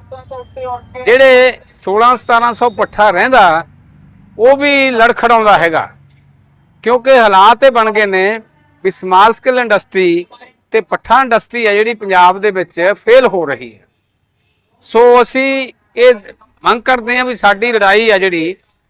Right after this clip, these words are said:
ਹੁਣ ਜਿੱਥੇ ਪੱਠਾ ਮਜ਼ਦੂਰਾਂ ਦੀ ਆਪਣੇ ਮਸਲਿਆਂ ਦੀ ਖਾਤਰ ਲੜਾਈ ਹੈ, ਉੱਥੇ ਪੱਠਾ ਸਨਅਤ ਨੂੰ ਬਚਾਉਣ ਦੀ ਵੀ ਲੜਾਈ ਹੈ ਵੀ ਇਹ ਪੱਠਾ ਸਨਅਤ ਪੰਜ ਸੱਤ ਸਾਲ ਕੱਟ ਜਵੇ, ਕਿਉਂਕਿ ਪੱਠਾ ਸਨਅਤ ਡੁੱਬ ਰਹੀ ਹੈ। ਇਹਦਾ ਕਾਰਨ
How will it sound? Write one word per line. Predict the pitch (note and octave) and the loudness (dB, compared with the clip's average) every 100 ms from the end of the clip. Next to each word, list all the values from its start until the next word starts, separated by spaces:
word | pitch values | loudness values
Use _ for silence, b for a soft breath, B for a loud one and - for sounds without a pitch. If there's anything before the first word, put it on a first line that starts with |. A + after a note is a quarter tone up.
| _ _ _ - | _ _ _ -10
ਹੁਣ | G3+ | -4
ਜਿੱਥੇ | A3 - B3+ B3 A#3 - _ _ _ G3+ | -4 0 2 2 0 -6 _ _ _ -10
ਪੱਠਾ | - A3 | -4 -2
ਮਜ਼ਦੂਰਾਂ | B3 A#3 A3 A#3 | -2 -4 -4 -4
ਦੀ | A#3 | 0
ਆਪਣੇ | A#3 A3 A#3 | 0 0 -4
ਮਸਲਿਆਂ | G#3+ F#3 G#3+ A3+ | -4 -4 -4 -2
ਦੀ | A3 | -2
ਖਾਤਰ | G#3 A3 | -2 -2
ਲੜਾਈ | A3 F3 F#3 F#3 | -2 -2 0 -2
ਹੈ, | C3 _ _ _ _ _ _ | -4 _ _ _ _ _ _
ਉੱਥੇ | A#3+ C4+ - E4 | -2 -2 0 -2
ਪੱਠਾ | C#4+ A3+ - D4 | -2 -4 -2 -2
ਸਨਅਤ | - - C#4+ D#4 D4+ | -2 -4 -2 -2 -4
ਨੂੰ | D4 | -6
ਬਚਾਉਣ | B3 - A#3+ B3+ | -6 0 0 0
ਦੀ | C4 C#4 | -2 -2
ਵੀ | C4 | 0
ਲੜਾਈ | A3 F#3 C#3+ | 2 2 0
ਹੈ | A#2 F#2 _ _ _ - | -6 -14 _ _ _ -4
ਵੀ | |
ਇਹ | C4 | -4
ਪੱਠਾ | B3 G#3+ - A#3+ | -2 -8 0 0
ਸਨਅਤ | - A#3+ B3 - | 0 -6 -6 -6
ਪੰਜ | G3 G#3+ | -6 -6
ਸੱਤ | - A#3 | -2 -4
ਸਾਲ | - A3 A3 | 0 -2 -2
ਕੱਟ | G#3+ - | -4 -6
ਜਵੇ, | E3 C#3 G2 _ _ _ _ _ _ _ | -8 -12 -12 _ _ _ _ _ _ _
ਕਿਉਂਕਿ | A3+ A#3+ C4 | -2 2 0
ਪੱਠਾ | G#3+ G#3 - A3+ A#3+ | 0 -6 0 2 2
ਸਨਅਤ | - B3+ C4+ A3+ A#3 | 0 -2 -2 -4 -4
ਡੁੱਬ | F#3 F#3 | -4 -2
ਰਹੀ | A3+ A3+ B3 | 0 0 0
ਹੈ। | |
ਇਹਦਾ | B3 B3 | 0 0
ਕਾਰਨ | - G3+ G#3+ A#3 A#3+ | 0 2 2 0 -6